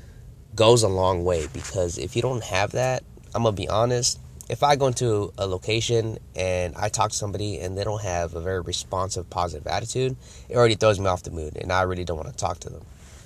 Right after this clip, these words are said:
Whereas somebody comes in, and I'm not saying you have to be super bubbly,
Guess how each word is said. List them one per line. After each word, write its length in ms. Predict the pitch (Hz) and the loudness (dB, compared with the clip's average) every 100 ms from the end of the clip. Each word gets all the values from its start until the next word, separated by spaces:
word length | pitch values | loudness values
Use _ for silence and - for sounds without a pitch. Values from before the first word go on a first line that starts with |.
| - - - - - - - - - | -20 -20 -20 -16 -10 -10 -10 -18 -4
Whereas 280 | 107 104 101 | 2 4 4
somebody 420 | 113 101 98 98 - | 2 2 -2 -4 -8
comes 260 | - 95 92 | -10 -8 0
in, 360 | 123 131 113 107 - - - | 4 6 4 0 -12 -12 0
and 220 | 117 117 | 4 6
I'm 100 | 135 | 6
not 160 | 139 131 | 6 6
saying 160 | 120 | 6
you 60 | 117 | 6
have 80 | 107 | 4
to 100 | 107 | 0
be 140 | 98 | 0
super 340 | 95 - 113 92 | 0 0 0 0
bubbly, 600 | 98 117 95 90 85 | 2 2 2 -4 -4